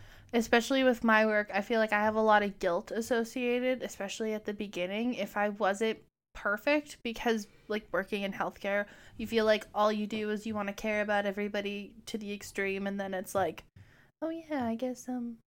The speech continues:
I'm supposed to actually care about myself," but you're perfecting everything to make everybody else's life easier, that you're just like, "Oh, I should probably check in." <laughs>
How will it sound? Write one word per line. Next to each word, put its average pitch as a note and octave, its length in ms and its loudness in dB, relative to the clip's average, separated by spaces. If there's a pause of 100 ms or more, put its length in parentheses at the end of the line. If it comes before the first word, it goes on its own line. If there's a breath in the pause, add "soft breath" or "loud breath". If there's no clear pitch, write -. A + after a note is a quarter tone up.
I'm A3+ 160 -2
supposed A#3 280 -8
to A#3+ 40 -2
actually A3+ 340 -8
care A3+ 180 -6
about A3+ 200 -4
myself," A3 580 -6
but - 140 -4
you're G#3+ 140 -2
perfecting A3 580 0
everything G3+ 460 -2
to - 120 -8
make G#3 140 -4
everybody G3 300 -4
else's A3 360 -2
life G3 240 -4
easier, A3 540 -8 (520 loud breath)
that G#3+ 180 10
you're G3+ 80 4
just A3 200 4
like, A3+ 220 4 (220)
"Oh, D4+ 280 2 (1040)
I D#4 300 -2
should D4+ 180 -10
probably B3+ 380 0
check A#3+ 320 -10
in." G3+ 440 4
<laughs> - 60 0